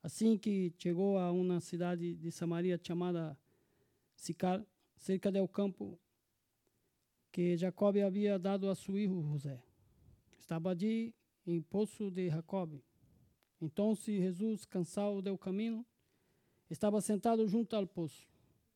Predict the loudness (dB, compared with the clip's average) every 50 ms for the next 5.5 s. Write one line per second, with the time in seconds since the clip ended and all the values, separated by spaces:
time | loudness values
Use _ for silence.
0 | _ _ _ _ _ _ _ _ _ _ _ -8 -6 -6 -2 0 2 2 4 4
1 | 4 4 4 4 4 2 0 -2 -2 -4 -4 -6 -6 -16 -18 -18 _ _ _ _
2 | _ _ _ _ _ _ _ _ _ _ _ _ _ _ _ 0 2 4 4 4
3 | 4 4 4 4 4 2 2 2 4 4 4 4 4 2 0 -2 -4 -6 -4 -4
4 | -2 -2 0 0 0 0 -2 -2 -4 -4 -6 -6 -6 -6 -6 -8 -10 -6 -4 -4
5 | -2 -2 -2 -4 -4 -6 -8 -10 -10